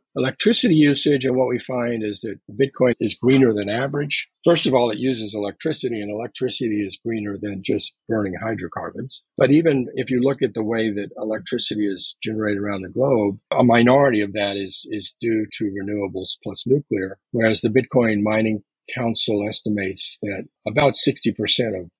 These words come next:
global Bitcoin mining is based on sustainable electricity, including nuclear. The Bitcoin miners, who, you know, as I say, can be small shops or very large, tend to seek out the lower cost of electricity.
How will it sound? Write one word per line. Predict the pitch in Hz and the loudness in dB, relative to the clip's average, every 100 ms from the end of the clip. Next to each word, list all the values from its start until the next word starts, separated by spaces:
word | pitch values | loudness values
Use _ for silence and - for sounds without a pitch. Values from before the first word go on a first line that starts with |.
| - | 0
global | 113 92 | 0 0
Bitcoin | 92 110 - 107 95 | -4 -4 -2 -4 -4
mining | 98 104 107 95 90 _ - | -4 -4 -4 -4 -8 _ -6
is | 104 | -4
based | - 117 113 - | 2 4 4 4
on | 110 | 2
sustainable | 95 - - 110 104 95 92 | 2 -2 -2 -2 -2 -4 -4
electricity, | 92 - - 98 - 90 85 _ | -6 -8 -6 -4 -6 -8 -12 _
including | - 98 - 92 90 | -16 -8 -4 -4 -4
nuclear. | - - - - | -12 -14 -12 0
The | 165 | 2
Bitcoin | 160 269 - 220 151 | 4 2 4 4 4
miners, | 143 165 156 110 123 - - _ | 4 4 4 2 0 -4 -8 _
who, | - 135 123 117 - - | -4 0 0 -2 -8 -8
you | 143 | -4
know, | 131 117 | -4 -4
as | - 135 | -2 0
I | 139 | 2
say, | - 160 110 | 2 2 2
can | 135 | -2
be | 117 123 107 104 - _ | 0 0 0 -6 -14 _
small | - - 131 147 | -4 -2 0 0
shops | - 156 147 135 131 - | 0 -2 -2 -4 -6 -6
or | 131 | -4
very | 104 131 113 | -2 0 0
large, | 110 160 127 107 113 - - - | -2 -2 -2 -4 -8 -12 -14 -4
tend | - 160 | 2 4
to | 135 | 4
seek | - 147 139 | 2 2 2
out | 113 | 0
the | 113 | 0
lower | 104 104 104 | -4 -4 -6
cost | - 107 - | -10 -10 -8
of | 107 | -6
electricity. | 101 92 - 117 95 101 - | -6 -8 -8 -6 -6 -8 -12